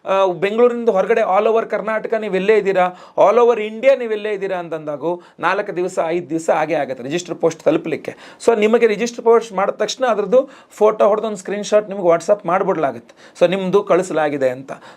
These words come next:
So ರಿಜಿಸ್ಟರ್ ಪೋಸ್ಟ್ ಕಳಿಸಾದ ತಕ್ಷಣ ನಿಮ್ಗೆ ಏನಾಗುತ್ತೆ, ಅಲ್ಲೊಂದು ನಂಬರ್ ಇರುತ್ತಲ್ಲ, ಅದನ್ನ ನೀವು ಟ್ರ್ಯಾಕ್ ಮಾಡ್ಕೊಳ್ಬೋದು ಎಲ್ಲಿದೆ ನಿಮ್ಮ ಪಾರ್ಸಲ್ ಅಂತ.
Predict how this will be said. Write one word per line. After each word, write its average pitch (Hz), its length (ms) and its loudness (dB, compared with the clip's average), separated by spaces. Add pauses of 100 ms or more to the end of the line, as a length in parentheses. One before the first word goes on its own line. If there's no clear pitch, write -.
(100)
So 233 140 6
ರಿಜಿಸ್ಟರ್ 240 460 0
ಪೋಸ್ಟ್ 226 200 2
ಕಳಿಸಾದ 208 400 2
ತಕ್ಷಣ 196 280 -4
ನಿಮ್ಗೆ 185 200 -4
ಏನಾಗುತ್ತೆ, 180 760 0
ಅಲ್ಲೊಂದು 170 260 2
ನಂಬರ್ 220 300 2
ಇರುತ್ತಲ್ಲ, 185 320 -2
ಅದನ್ನ 202 200 -4
ನೀವು 214 140 -8
ಟ್ರ್ಯಾಕ್ 233 340 0
ಮಾಡ್ಕೊಳ್ಬೋದು 165 540 -4
ಎಲ್ಲಿದೆ 208 480 2
ನಿಮ್ಮ 190 200 -8
ಪಾರ್ಸಲ್ 147 460 -4
ಅಂತ. 123 200 -10